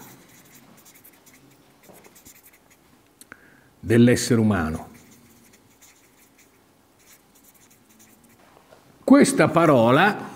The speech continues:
da un certo punto in poi, si è evoluta nel tempo e si è trasformata in, per esempio, mi viene in mente, prestatori d'opera,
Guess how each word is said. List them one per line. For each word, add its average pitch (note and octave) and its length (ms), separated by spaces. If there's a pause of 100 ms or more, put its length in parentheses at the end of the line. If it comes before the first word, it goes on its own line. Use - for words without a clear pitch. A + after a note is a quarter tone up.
(140)
da A#2+ 200
un C3 160
certo F#3+ 400
punto F#3+ 400
in C4+ 160
poi, F3 460
si - 240
è D3 40
evoluta C3+ 540
nel D3+ 260
tempo - 640 (1160)
e D3+ 140
si E3+ 180
è D#3 100
trasformata D#3 960
in, C#3 520 (160)
per A2 140
esempio, A2 540
mi F#2 120
viene F#2+ 220
in C3 100
mente, A2 360
prestatori C#3+ 760
d'opera, - 520